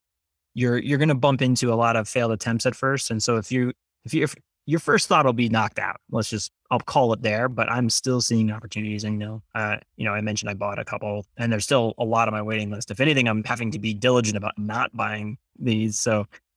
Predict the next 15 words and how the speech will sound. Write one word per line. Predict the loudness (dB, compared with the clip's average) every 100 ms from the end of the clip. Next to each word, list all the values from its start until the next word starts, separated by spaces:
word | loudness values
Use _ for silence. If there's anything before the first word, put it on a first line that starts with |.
| _ _ -4
uh, | -4 _
my | 2 4
recommendation | 4 4 4 4 4 2 0
would | 0
be | 2 0 -2
to, | -4 -4 -2 -4 -2
yeah, | 2 2
like | 2 -2
you | 0
said, | 0 0 2
go | 4
on | 4 4
there, | 2
play | 0 0 2
with | 2 -2